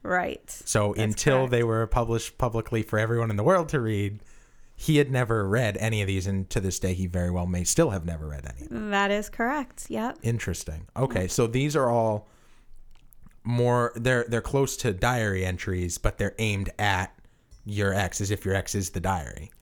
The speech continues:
Speaker 1: Correct, yeah.
Speaker 2: And that to me, like, is, is so fascinating that over the course of seven months, after a two-year relationship, you have a series of letters, enough to fill a book and tell a narrative about your emotional state, your mental state,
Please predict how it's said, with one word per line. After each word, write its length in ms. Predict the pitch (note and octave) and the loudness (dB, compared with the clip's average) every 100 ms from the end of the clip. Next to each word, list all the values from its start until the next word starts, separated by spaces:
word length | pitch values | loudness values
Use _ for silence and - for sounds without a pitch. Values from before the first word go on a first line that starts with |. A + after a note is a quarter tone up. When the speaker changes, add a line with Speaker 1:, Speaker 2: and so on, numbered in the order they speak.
| - - - | -20 -20 -6
Speaker 1:
Correct, 360 | G#3+ - - | -4 -4 -6
yeah. 180 | - F3+ - - - - - | -6 -6 -10 -20 -20 -18 -4
Speaker 2:
And 220 | A2 A2 | -2 0
that 380 | A2 G2 C#3 - | -2 0 0 0
to 120 | C3+ | -2
me, 480 | A2 B2 A2+ F#2+ F#2+ - | 0 0 0 -2 -4 -8
like, 260 | G#2 G2+ F2+ - | -4 -4 -4 -4
is, 280 | G#2 F2+ - | -2 -2 -4
is 140 | G2 | -2
so 180 | - A2 | 0 -2
fascinating 580 | - G#2 G#2 G#2+ F#2+ F#2+ | 0 0 0 -4 -4 -2
that 140 | F#2+ | -2
over 160 | G#2 G2 | 0 -2
the 100 | - | -4
course 460 | - - C3+ - | -4 0 2 2
of 100 | F#2+ | -2
seven 400 | - B2+ A2 G2+ | 0 2 2 0
months, 480 | G2+ A2 G#2 - - - - - | 0 0 -2 -4 -6 -8 -20 -4
after 280 | A2 - G2 | -2 0 -2
a 40 | |
two-year 440 | - - D3 C3+ A#2 | 0 2 4 4 2
relationship, 680 | G#2 A2+ A#2 G#2 - F#2+ | 2 0 0 -2 -2 -2
you 100 | G2 | -2
have 180 | G2 F#2+ | -2 -2
a 40 | F#2 | -2
series 480 | - A2+ A#2 A2+ | 0 2 2 2
of 140 | G2+ F#2+ | -2 -2
letters, 480 | G2+ G2 F#2 F2+ - - - | -2 0 -2 -4 -8 -14 -8
enough 220 | A2+ C#3+ - | 0 0 0
to 80 | |
fill 260 | A#2 C#3 G#2+ | 0 2 2
a 40 | F2+ | 0
book 440 | - A#2 F2+ - - - | 0 0 0 -8 -20 -8
and 180 | - G2+ | -2 -2
tell 300 | - B2 B2+ | 2 2 2
a 80 | G#2 | 2
narrative 460 | G2+ A2 A#2 G2+ G2 | 2 2 2 2 0
about 400 | F#2+ G2 F#2 - - - - | 0 2 0 -4 -12 -12 -2
your 160 | G2+ | 0
emotional 460 | F#2+ A2+ C3 A#2 G2 | 2 2 2 0 -2
state, 280 | - F#2+ E2+ | 0 -2 0
your 100 | F#2 | 0
mental 400 | F#2+ A#2+ A#2+ G#2+ | 2 2 2 -2
state, 500 | - - G2 F#2 | -2 -2 -2 -2